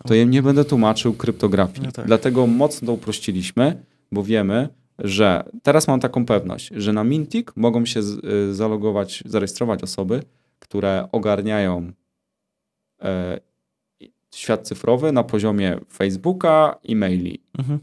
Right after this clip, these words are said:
Speaker 1: I ogarną też Mintika. I o to mi chodzi. Jeśli,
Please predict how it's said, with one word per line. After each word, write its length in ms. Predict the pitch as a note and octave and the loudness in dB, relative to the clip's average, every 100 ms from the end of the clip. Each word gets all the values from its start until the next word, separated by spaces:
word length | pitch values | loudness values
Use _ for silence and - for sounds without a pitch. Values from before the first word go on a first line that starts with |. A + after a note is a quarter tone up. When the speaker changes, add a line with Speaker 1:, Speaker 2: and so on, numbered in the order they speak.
| - | -6
Speaker 1:
I 180 | F#3+ | -4
ogarną 600 | F#3+ B2+ A#2+ B2 C3 C3 | 0 4 6 4 0 -4
też 220 | - A#2+ - | -6 -4 -2
Mintika. 460 | A2 F#2+ F#2 - - | -2 -2 -4 -8 -2
I 120 | C#3 | -2
o 60 | |
to 120 | D3 D3+ | 0 -2
mi 100 | C3+ | -2
chodzi. 380 | G#2 F#2+ F2 - _ _ | 0 0 -2 -8 _ _
Jeśli, 440 | A2+ B2+ A#2 G#2+ | -4 -4 -2 -4